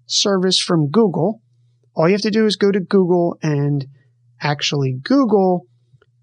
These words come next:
page speed insights. And it'll bring up a link on Google. You can put in your website and it will run a diagnostic on your website. And it will show you from zero to a hundred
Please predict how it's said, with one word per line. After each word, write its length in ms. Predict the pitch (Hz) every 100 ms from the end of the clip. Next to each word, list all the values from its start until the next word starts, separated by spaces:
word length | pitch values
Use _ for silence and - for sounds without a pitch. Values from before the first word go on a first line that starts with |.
| _
page 600 | - 202 208 220 202 - _
speed 720 | - - - 185 180 180 170 - _ _
insights. 760 | 185 185 - - - - - - _ _ _ _ _ _ _ -
And 480 | 160 156 151 147 143 143 -
it'll 300 | 156 151 147 _ _ _ _ _ _ _
bring 220 | 170 175
up 140 | 175 175
a 60 |
link 480 | 151 151 151 156 - - _ _ _ -
on 300 | 165 214 180
Google. 500 | 156 147 165 202 - _ _
You 120 | 156
can 140 | 147
put 160 | 139 175
in 140 | 185
your 160 | 175 170
website 520 | 156 170 170 160 143 -
and 100 | 156
it 100 | 175
will 200 | 269 269
run 180 | 247 226
a 60 |
diagnostic 880 | 175 175 175 147 147 156 - 151 139
on 120 | 143
your 140 | 135 131
website. 480 | 147 139 - - - - - _ _
And 120 | 160 151
it 100 | -
will 220 | 170 165
show 360 | - 180 175
you 300 | 175 160 160
from 280 | 156 156 143
zero 440 | 131 156 165 165 156
to 120 | 165
a 100 | 156
hundred 460 | 139 170 156 151